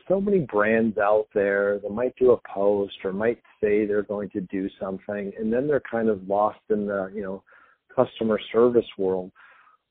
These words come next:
We make a very conscious effort to communicate, at least with at least a thumbs up or a thank you, and if not, say, m-, maybe some more detail, um, you know, just to tell them, "Hey, we're here, we hear you,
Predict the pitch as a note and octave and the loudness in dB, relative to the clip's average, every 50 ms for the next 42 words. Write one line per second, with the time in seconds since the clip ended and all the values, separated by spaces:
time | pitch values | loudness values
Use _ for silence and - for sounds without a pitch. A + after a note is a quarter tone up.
0 | _ - - B2 B2 C#3+ E3 F#3+ G3+ F3+ D3+ - A#2+ A2 G2 F#2 F#2+ A#2 A#2 A#2 | _ -10 -2 2 4 4 6 6 6 4 4 4 2 0 0 0 4 6 6 8
1 | A#2+ B2 B2 A2 - - - G#2+ G#2+ G#2 G#2+ - - G#2+ F#2+ - - F#2 F2 - | 6 6 4 2 -2 -8 -12 -10 -8 -8 -8 -8 -8 -10 -10 -8 -8 -8 -8 -8
2 | _ - A2 G#2+ A2 G#2+ - _ _ - - G#2+ - - - A2 G#2+ A2 A2 A2 | _ 0 2 2 2 0 -2 _ _ -12 -10 -10 -10 -8 -6 -2 0 2 4 4
3 | A2 G#2 - - - G#2 G2 F#2 G2 G2 _ _ _ _ _ _ _ _ _ _ | 2 2 0 -4 -4 -4 -2 -2 -4 -4 _ _ _ _ _ _ _ _ _ _
4 | _ _ _ _ _ _ _ - A#2+ A#2 B2 C3 C#3+ D#3 C#3+ - - A#2 A2+ A2 | _ _ _ _ _ _ _ -4 -2 2 4 6 6 6 4 2 2 4 4 4
5 | - A2+ G#2+ A2 A2+ A2+ A#2+ C3+ D#3 D3 - - B2 A2 - - B2 A2+ A#2 A#2 | 6 4 2 2 2 4 6 6 6 6 4 2 0 0 2 2 2 4 4 2
6 | A2+ G#2 G2+ G#2+ G#2+ G#2+ G#2+ - - G2+ F#2+ F#2 - _ - G#2+ A2 A2+ A#2 A2+ | 0 2 2 4 4 4 4 2 0 -2 -2 -2 -4 _ -6 -4 -4 -4 -4 -6
7 | _ - G#2+ G2+ G#2 G#2 G#2 G2+ G#2+ G2+ G#2 G#2 G#2 G2 - - A2 G#2 A2 G#2+ | _ -4 -2 0 2 2 2 2 0 -2 -4 -4 -6 -6 -4 -4 -4 -4 -4 -4
8 | - _ - A2 G#2+ G2 F#2+ - A2 G#2+ G#2 - A#2+ A2+ A2+ A2+ G#2+ A2+ G#2 G2+ | -8 _ -4 -2 -2 -2 -4 -6 -8 -8 -8 -6 -2 0 2 2 2 0 -2 -4
9 | - - A2+ A2 A2 G#2+ G2 F#2+ G2 F#2 - - C3 C#3+ D3 - - G#2+ F#2+ F#2 | -4 -4 -2 0 2 2 0 -2 -4 -2 2 4 4 4 4 2 -2 -4 -2 -2
10 | F2+ F2+ G2 G2+ - - - - - - _ _ _ _ - G#2 G#2 G2+ G2+ G2+ | -2 -4 -6 -8 -12 -18 -20 -20 -20 -20 _ _ _ _ -4 -2 0 2 2 2
11 | G2 G2 G2 G2 G2+ G2+ G2+ G#2 G2+ F#2+ _ _ _ _ _ _ _ _ _ _ | 0 0 0 -2 -2 -4 -4 -6 -8 -10 _ _ _ _ _ _ _ _ _ _
12 | _ _ _ _ _ - - A2 G#2+ F#2 G2+ - _ _ _ _ - - - D3+ | _ _ _ _ _ -4 -2 -2 -2 -2 -4 -8 _ _ _ _ -16 0 4 4
13 | D3 D3 - - C3 A#2 - C#3+ C#3+ D3 D3 C#3 B2+ A#2 A#2+ C3+ D3 D3 C3+ B2 | 4 4 2 -4 -6 -2 4 6 6 6 6 4 2 0 0 2 2 2 4 2
14 | B2+ A2+ G#2 C3 C#3 C#3+ C#3 C#3 C#3 C3 A#2+ B2 A#2 - - C3+ C#3 C3+ C#3 C3+ | 0 -2 0 0 2 2 2 2 0 -2 -4 -6 -6 -4 -2 0 2 2 0 0
15 | C3+ C#3 C#3 C#3+ C#3+ C#3 | -2 -4 -2 -4 -4 -6